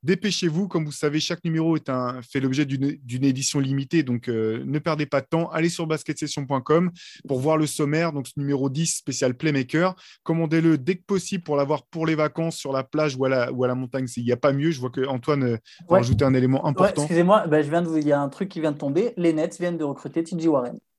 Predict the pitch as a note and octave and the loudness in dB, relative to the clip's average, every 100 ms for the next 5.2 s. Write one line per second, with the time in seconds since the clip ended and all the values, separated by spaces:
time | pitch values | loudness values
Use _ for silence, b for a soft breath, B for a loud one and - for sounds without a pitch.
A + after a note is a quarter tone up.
0 | _ _ _ _ D#3 C#3+ - D#3 C#3+ C#3+ | _ _ _ _ -2 -2 0 4 4 4
1 | F#3+ F#3+ - F3+ D#3+ E3 E3 - E3 D#3+ | 4 4 4 4 6 4 -2 -6 2 4
2 | D3 C3 - C3+ D3 C3+ A#2+ - A#2 E3+ | 4 0 -2 2 4 4 2 2 2 4
3 | E3 A#2+ C#3 D#3+ E3 F#3+ F3+ E3+ D#3 E3 | 6 6 2 -2 -2 0 2 2 0 -4
4 | E3 C#3+ C3 C3 C3 E3 E3+ D#3 C#3+ C#3+ | -4 -4 -2 -4 -2 0 0 -2 -2 0
5 | C3+ C#3 | 0 -2